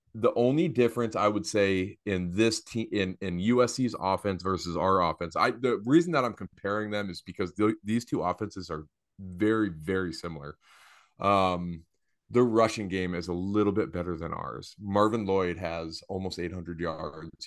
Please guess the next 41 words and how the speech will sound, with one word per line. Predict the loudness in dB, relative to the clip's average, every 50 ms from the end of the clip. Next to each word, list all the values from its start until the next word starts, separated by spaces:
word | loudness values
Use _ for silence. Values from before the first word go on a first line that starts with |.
| -12 -8
He's | -8 -8 -4
averaging | -2 -2 -2 -2 -2 -4 -8 -12 -12
seven | -10 -6 -4 -4 -4 -4 -6 -10
point | -10 -10 -10 -10 -10 -10
seven | -10 -8 -8 -6 -4
yards | -4 -4 -4 -6 -8
a | -14
touch, | -8 -6 -4 -4 -4 -6 -10 -16 -20 _ _ _ _ _ -20 _ _ _
versus | -2 0 0 0 -2 -6 -10 -6
Dylan | -4 -2 -2 -2 -2 -2
Johnson | -2 -2 -2 -2 -4 -6 -6 -6
has | -6 -8 -8
four | -6 -6 -4 -4
hundred | -4 -4 -6 -6 -8 -8
thirty | -6 -4 -4 -2 -2 -4 -4 -6 -8 -10 -10
and | -8 -8 -8 -8
four | -6 -4 -4 -2
point | -2 -4 -6 -8 -6
nine | -4 -4 -4 -4 -4
yards | -6 -6 -6 -6 -6 -6 -8 -8
a | -6
touch. | -4 -4 -4 -4 -4 -8 -12 -12
So, | -8 -2 0 2 2 2 2 0 -4 -6 -10 _ _ _ -20 _ _ _ _
so | -2 2 4 6 6 6 4 2 -2 -6 -8
Washington's | -2 0 2 2 2 0 -2 -6 -4 -4 -4 -4 -6 -6
going | -6 -4 -2 -2 0 -2 -4 -4
to | -4 -4 -4
have | -2 0 -2 -2 -2
to | -6 -12
stop | -8 -6 -6 -6 -6 _
the | -6
run | -4 -4 -4 -4 -6
against | -8 -10 -10 -12 -12 -14 -14
these | -12 -12 -12 -10
guys, | -8 -8 -6 -6 -6 -6 -2
whether | 0 2 2 2 2 0
it's | -2 -4 -8 -14 -20 _
Caleb | 0 2 4 4 4 2 0 -2 -8 -12 -16 -20 -20 -20 _ _ -2
or | 0 0 0
it's | 0 -2 -6 -8
Marvin | -6 -4 0 2 2 2 2 2 0 -2 -2 -4 -6 -8 -12